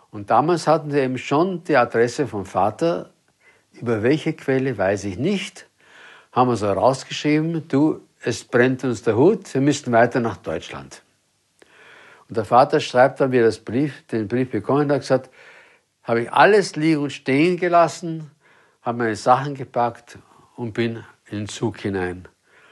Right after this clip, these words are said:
Und am fünfundzwanzigsten November neunzehnhundertfünfundvierzig, der Wahltag in Österreich, der erste,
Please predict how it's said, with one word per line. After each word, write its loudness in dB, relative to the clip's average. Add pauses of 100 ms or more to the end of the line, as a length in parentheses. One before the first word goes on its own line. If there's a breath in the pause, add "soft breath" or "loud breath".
(380 soft breath)
Und -8
am -2
fünfundzwanzigsten 0 (580)
November 2 (840 soft breath)
neunzehnhundertfünfundvierzig, -2
der -8
Wahltag 2
in -2
Österreich, -2
der 0
erste, -4